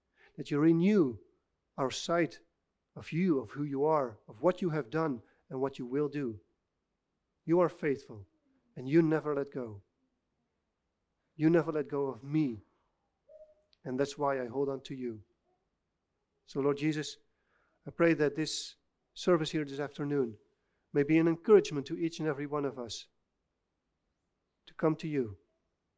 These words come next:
to walk with you faithfully,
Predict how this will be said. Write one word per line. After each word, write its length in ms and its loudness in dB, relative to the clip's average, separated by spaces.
to 80 -14
walk 320 2
with 200 -6
you 220 -6
faithfully, 680 2